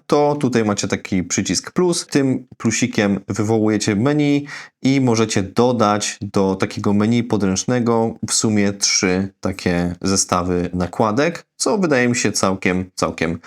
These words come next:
spoko opcją. Jeżeli chcemy zrobić zdjęcie, no to oczywiście mamy tutaj spust migawki jeden, ale mamy też spust migawki drugi, czyli po prostu możemy sobie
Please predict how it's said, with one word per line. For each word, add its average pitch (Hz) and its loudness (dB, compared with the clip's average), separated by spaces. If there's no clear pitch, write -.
spoko - -2
opcją. - -2
Jeżeli 135 2
chcemy 123 0
zrobić 101 2
zdjęcie, 151 0
no 120 2
to 113 0
oczywiście 101 0
mamy 92 2
tutaj 95 0
spust - -4
migawki 95 0
jeden, 117 2
ale 147 2
mamy 131 2
też 104 -2
spust - -4
migawki 98 -2
drugi, 101 -2
czyli 123 2
po 104 0
prostu 98 -2
możemy 95 0
sobie 92 -2